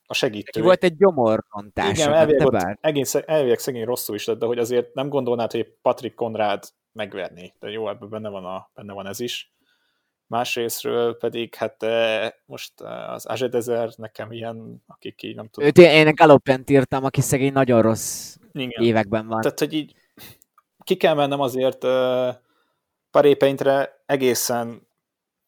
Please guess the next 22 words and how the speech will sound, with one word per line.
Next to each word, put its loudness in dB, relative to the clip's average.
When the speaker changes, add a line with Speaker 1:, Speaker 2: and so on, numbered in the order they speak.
Speaker 1:
kiváló 2
versenyző -2
lehet -4
a 0
jövőben. -2
Első, 0
első -4
Grand -2
Tourján -4
volt -4
túl, -4
tizenhatodik -4
lett, -8
szóval -10
azért -10
az -10
annyira -8
nem -8
rossz, -8
de -6
hogy, -6
eh, -4